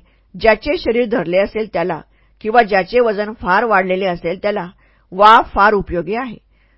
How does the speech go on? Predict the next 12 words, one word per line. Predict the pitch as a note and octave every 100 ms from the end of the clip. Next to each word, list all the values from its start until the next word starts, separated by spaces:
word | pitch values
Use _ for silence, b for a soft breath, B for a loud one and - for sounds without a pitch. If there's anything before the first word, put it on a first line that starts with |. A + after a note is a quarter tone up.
| _
वाफ | F#3 A3 A#3+ F4
घेण्याची | A3 G#3 G#3 G3+ A3+
जुनी | D#3+ G#3 G#3+ E3+ _ _ -
आणि | G3
सोप्यात | A#3+ G#3 F3+ A3 A#3+
सोपी | C#4+ A3+ G3 G3+
रीत | F#3 G#3 -
पुढीलप्रमाणे | F#3 A3+ G#3 F3+ E3+ G#3
आहे. | C4 B3 - _ _ _ _ _ _ _ _ -
वाखाची | F#3 F#3+ G3 G#3+ G#3+ - D#3+ -
किंवा | G3 G#3+ -
खात्याची | F#3 F#3 A3+ A3